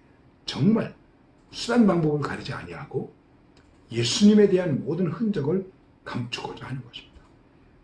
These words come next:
그렇게까지 예수님을 죽이기를 작정한 것입니다. 그리고 예수님이 죽었습니다.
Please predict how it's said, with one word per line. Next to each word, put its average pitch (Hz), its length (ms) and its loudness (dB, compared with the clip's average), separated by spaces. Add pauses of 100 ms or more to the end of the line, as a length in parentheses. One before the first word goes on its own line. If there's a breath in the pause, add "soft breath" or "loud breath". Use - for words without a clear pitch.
(120)
그렇게까지 202 760 0
예수님을 160 480 0
죽이기를 151 680 -4 (460)
작정한 175 460 -10
것입니다. - 340 -20 (440)
그리고 220 220 0
예수님이 131 520 -2 (240)
죽었습니다. - 460 -12